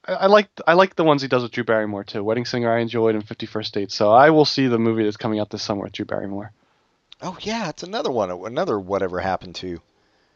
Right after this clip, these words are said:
Speaker 1: I think, uh, she just does lots of popular movies,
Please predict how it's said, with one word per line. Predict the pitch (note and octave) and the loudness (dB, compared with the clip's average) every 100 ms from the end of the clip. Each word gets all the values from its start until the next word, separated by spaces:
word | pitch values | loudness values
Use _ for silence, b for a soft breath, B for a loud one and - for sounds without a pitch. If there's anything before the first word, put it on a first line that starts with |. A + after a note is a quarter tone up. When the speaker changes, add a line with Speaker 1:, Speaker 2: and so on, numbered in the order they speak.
| _ _ _ _ _ _ | _ _ _ _ _ _
Speaker 1:
I | - | -16
think, | - B2+ _ - | -8 -8 _ -4
uh, | B2 B2+ C3 B2+ - _ _ _ _ _ _ _ - | 0 0 -2 -4 -12 _ _ _ _ _ _ _ -14
she | - B2 | -8 -2
just | B2+ - | 0 2
does | B2 | 4
lots | B2 B2 B2+ | 4 2 0
of | - | 0
popular | B2 C3+ C3 | 0 2 2
movies, | C3 D#3 A2 - | 2 0 -4 -10